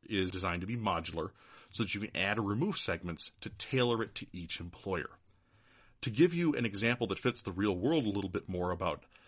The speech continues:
how this should be a template, if you will, think of your cover letter like a brand of car. Every brand out there, from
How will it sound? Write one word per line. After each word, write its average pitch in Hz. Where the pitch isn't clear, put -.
how 107
this 107
should 107
be 98
a 80
template, 151
if -
you 87
will, 78
think 208
of 254
your 208
cover 110
letter 85
like -
a 87
brand 82
of -
car. -
Every 151
brand 117
out 78
there, 80
from 80